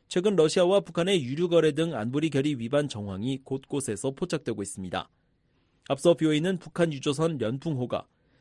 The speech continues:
지난달 십팔 일 러시아 극동 보스토치니항에 입항했다고 보도했습니다.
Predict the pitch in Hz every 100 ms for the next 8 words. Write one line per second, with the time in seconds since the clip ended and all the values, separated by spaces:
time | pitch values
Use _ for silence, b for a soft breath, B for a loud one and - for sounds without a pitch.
0 | _ - 175 180 170 - 156 180 175 123
1 | 123 165 170 131 - 101 - - 147 147
2 | 185 175 165 160 139 147 143 117 139 139
3 | 120 - 107 131 131 127 117 - 92 90
4 | 80